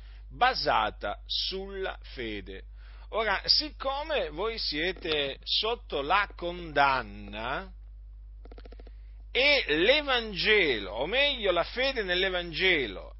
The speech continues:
è l'unico mezzo per, affinché voi siate giustificati, quindi affinché la condanna sia rimossa da voi,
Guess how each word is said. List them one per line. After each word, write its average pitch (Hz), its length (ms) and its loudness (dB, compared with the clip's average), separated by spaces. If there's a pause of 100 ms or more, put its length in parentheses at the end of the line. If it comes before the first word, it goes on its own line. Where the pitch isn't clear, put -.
(140)
è 247 280 6
l'unico 247 560 0
mezzo 123 880 0 (720)
per, 202 560 6
affinché 208 440 0
voi 185 180 2
siate 170 460 2
giustificati, 185 1400 2
quindi 240 300 0
affinché 165 580 4
la 156 200 4
condanna 185 640 4
sia 160 200 0
rimossa 160 520 -2
da 151 120 -2
voi, 135 420 -4